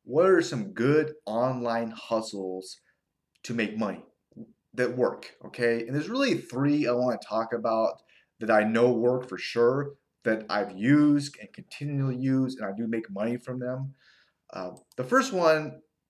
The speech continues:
you probably already know about, is selling products around your house on Craigslist, eBay, and all these other platforms out there.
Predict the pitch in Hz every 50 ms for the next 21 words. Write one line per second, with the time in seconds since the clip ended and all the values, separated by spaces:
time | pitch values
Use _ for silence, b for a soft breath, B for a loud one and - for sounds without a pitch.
0 | _ _ - 127 135 131 143 139 127 120 113 110 98 98 98 95 - - 80 85
1 | 87 - - - 101 101 98 - - - 151 143 135 135 131 135 - - 117 104
2 | 101 101 98 - - - 101 95 90 90 98 98 98 98 92 92 90 - - 175
3 | 190 170 147 143 143 139 - - 113 110 107 104 101 101 - - 151 156 147 135
4 | 131 139 151 147 147 143 - - - b b b b b b _ _ _ - -
5 | 143 143 139 135 147 143 135 135 139 139 135 135 127 - - 110 110 104 110 113
6 | 113 107 - - 117 113 107 104 - - - 104 98 104 - - 107 104 101 101
7 | 98 104 101 101 101 - - 101 101 101 101 101 101 101